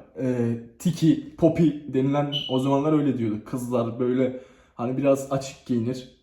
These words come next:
Fiziki olarak iyidir, biraz dolgun <laughs> vücudu vardır. Makyaj yapmayı sever. İşte insanların ilgisi ondadır.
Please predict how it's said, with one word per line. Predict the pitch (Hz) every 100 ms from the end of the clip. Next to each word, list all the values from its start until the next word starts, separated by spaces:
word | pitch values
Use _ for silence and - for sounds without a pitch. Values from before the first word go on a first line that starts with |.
| _ _
Fiziki | - 143 135 135 143
olarak | 127 131 131 127 143
iyidir, | 135 120 123
biraz | 123 123 120
dolgun | 120 120 127 127 - -
<laughs> | 175 -
vücudu | 143 143 139 143
vardır. | 127 117 104 139 - - _ _ _ _ _ _ _ _ -
Makyaj | 143 143 - 156 139
yapmayı | 139 139 147 143
sever. | 135 143 123 - - - - - -
İşte | 131 - 139
insanların | 147 135 143 135 139 135 143
ilgisi | 147 135 139 131 123
ondadır. | 135 139 127 123